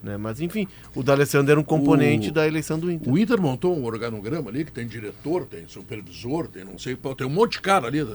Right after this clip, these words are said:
Speaker 2: que eu até brinquei uma vez que tinha que construir um, um prédio do lado do, do, do, do, do Beira-Rio, porque não ia ter sala pra todo mundo, tá? E, e aí o Inter traz alguns jogadores que são reservas. Na verdade, estão dando muita importância pra cargos.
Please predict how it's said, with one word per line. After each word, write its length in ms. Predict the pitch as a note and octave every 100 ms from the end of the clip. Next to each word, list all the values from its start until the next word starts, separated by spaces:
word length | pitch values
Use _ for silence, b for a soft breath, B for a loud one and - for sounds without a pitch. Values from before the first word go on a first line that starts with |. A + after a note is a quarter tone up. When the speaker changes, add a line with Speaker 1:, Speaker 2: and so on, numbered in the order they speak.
| -
Speaker 2:
que 60 | -
eu 140 | G#2+
até 200 | A2+ C#3+
brinquei 440 | D3+ D3+ A#2+ D#3 D#3+
uma 160 | A#2+
vez 240 | G2+ C#3 C3+
que 100 | C3+
tinha 240 | C#3 C#3+
que 140 | B2 C#3+
construir 680 | D3 D3 - B2+ D3+ D#3 C3+ B B B
um, 340 | - A2 - A#2
um 60 | A2
prédio 380 | B2+ E3+ C3 G#2
do 120 | G2
lado 380 | A#2+ C#3+ A2 G2+
do, 160 | F#2+
do, 200 | F#2 F#2
do, 180 | E2+ F#2
do, 420 | F#2+ G#2+ A2+ G#2+
do 100 | G2 G2
Beira-Rio, 380 | F#2 G#2 G#2 C3
porque 140 | -
não 140 | C3 C3
ia 100 | C3
ter 180 | C3+ A#2+
sala 300 | - C#3 C3
pra 100 | C3+
todo 220 | D3+ F#3
mundo, 260 | G3+ B2+ D#2+
tá? 240 | G2+ C3 - B B B B
E, 340 | - C3+ C#3 D#3
e 60 | D#3+
aí 200 | D#3 A3
o 100 | G#3+
Inter 240 | G#3 G3+
traz 300 | D3+ F#3+ F#3+
alguns 280 | D3+ D3 G3
jogadores 440 | F3 C#3 B2 F#3
que 80 | D3+
são 160 | - F#3
reservas. 600 | D#3 D#3+ A#2 F#3+ F3 - B B B
Na 120 | - A3+
verdade, 280 | - - -
estão 180 | C#3+
dando 180 | C#3+ A#3+
muita 220 | F#3+ G#3+
importância 640 | C4 D#3+ C#3+ - G3+ A#3 D#3
pra 160 | G#2
cargos. 520 | G2 D3 F#3+ F#3+ G#3